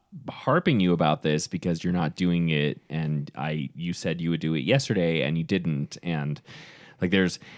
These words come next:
there's a, um, a sleep to life factor to nines that,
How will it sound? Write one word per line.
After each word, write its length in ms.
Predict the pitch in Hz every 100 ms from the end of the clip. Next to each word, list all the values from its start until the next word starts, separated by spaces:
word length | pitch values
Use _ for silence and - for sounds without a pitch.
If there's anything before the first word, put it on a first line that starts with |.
| -
there's 200 | - 104
a, 400 | 101 95 90 85 -
um, 600 | 90 87 78 71 64 85 _ _ - - _ _ _ _
a 100 | 113
sleep 480 | 120 - - 131 - -
to 120 | - 127
life 380 | 98 90 101
factor 800 | - - - - 87 - - 78
to 180 | 76 -
nines 680 | 85 76 76 67 64 65 -
that, 340 | 82 73 69